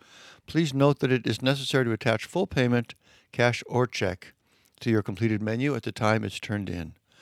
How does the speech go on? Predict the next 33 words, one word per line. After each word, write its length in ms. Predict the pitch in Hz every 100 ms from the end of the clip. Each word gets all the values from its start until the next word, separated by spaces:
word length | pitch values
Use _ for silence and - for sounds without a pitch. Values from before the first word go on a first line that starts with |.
| - - _ _
Click 300 | - 113 -
the 80 | 117
link 260 | 107 135
here 240 | - 139 139
in 80 | 120
the 80 |
lunchbox 480 | 117 139 - 151 165
to 80 | -
print 220 | - 160
off 180 | 160 135
a 20 |
menu 440 | 123 113 110 110 110 _ _ _ _ -
or 240 | 104 107
pick 240 | - 117 -
one 120 | 117
up 120 | 123
in 60 | 135
the 80 |
office. 500 | 139 147 101 85 - - _ -
Thank 300 | 78 - -
you. 240 | 160 240 _ _ _ _ _ _ - - _ -
And 200 | 139 143
also 380 | 139 170 175
today, 400 | 151 139 139 139 -
I'm 180 | 107
probably 220 | 101 110 110
gonna 140 | 98
miss 180 | 101 98
this 220 | 117 104
one, 140 | 98
Hot 200 | 95 180
Dog 200 | 185 170
Friday. 480 | 131 127 131 113 85